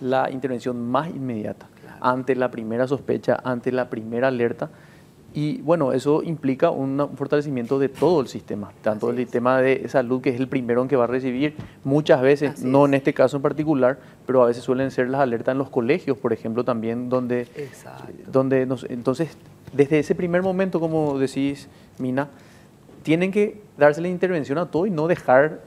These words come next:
Speaker 1: ir a la casa o no hacer que empeore la situación,
Speaker 2: Así
Speaker 1: ¿verdad?
Speaker 2: mismo, así
Speaker 1: Porque
Speaker 2: es.
Speaker 1: muchas, muchas veces incluso cuando tenemos esa primera alerta o esas primeras denuncias o las primeras palabras de los niños, niñas,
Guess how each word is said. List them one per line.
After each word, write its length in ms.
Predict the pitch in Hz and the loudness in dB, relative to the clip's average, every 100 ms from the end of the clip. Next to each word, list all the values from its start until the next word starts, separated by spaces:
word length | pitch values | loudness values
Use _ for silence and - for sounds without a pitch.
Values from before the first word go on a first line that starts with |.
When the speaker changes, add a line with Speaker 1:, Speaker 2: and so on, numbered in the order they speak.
| - 135 | -12 0
Speaker 1:
ir 200 | 139 147 | 4 4
a 60 | |
la 160 | 110 95 | 2 0
casa 320 | 107 104 113 | -4 -2 -4
o 160 | - 117 | -2 -2
no 240 | 113 135 | 2 2
hacer 240 | 135 127 | 2 -2
que 80 | 127 | -2
empeore 560 | 143 139 117 110 147 120 | -4 -4 -4 0 0 -2
la 120 | 104 | -4
situación, 400 | - 135 139 - | -10 -10 -10 -10
Speaker 2:
Así 80 | 135 | -12
Speaker 1:
¿verdad? 140 | - - | -12 -14
Speaker 2:
mismo, 120 | - - - | -16 -20 -20
así 60 | - | -8
Speaker 1:
Porque 160 | 120 | -2
Speaker 2:
es. 60 | 123 | 0
Speaker 1:
muchas, 580 | 127 131 160 160 143 143 - | 2 8 10 10 6 4 -2
muchas 300 | 139 180 147 | 2 4 6
veces 260 | 143 156 | 4 2
incluso 580 | 165 139 143 160 147 139 - - - - | -4 -2 0 0 -2 -6 -8 -20 -20 -10
cuando 460 | 117 120 123 120 117 | -6 -2 -2 0 -2
tenemos 320 | 113 117 135 | -4 -2 -2
esa 140 | 131 139 | 0 0
primera 300 | 139 131 139 | 0 2 2
alerta 440 | 131 135 135 127 | 2 2 2 2
o 80 | 123 | 2
esas 220 | 120 127 | 0 -2
primeras 580 | - 131 117 127 131 - | -2 -2 2 2 2 -2
denuncias 540 | 127 120 135 135 131 | -6 -4 -4 -2 -2
o 220 | - 123 - | 0 -2 0
las 140 | 123 | -4
primeras 320 | - 117 123 160 | -2 -2 0 6
palabras 480 | 151 120 147 190 | 8 10 8 8
de 80 | 170 | 4
los 140 | 156 131 | 2 -2
niños, 280 | 127 143 | -2 -2
niñas, 340 | 135 120 131 | -2 -2 -2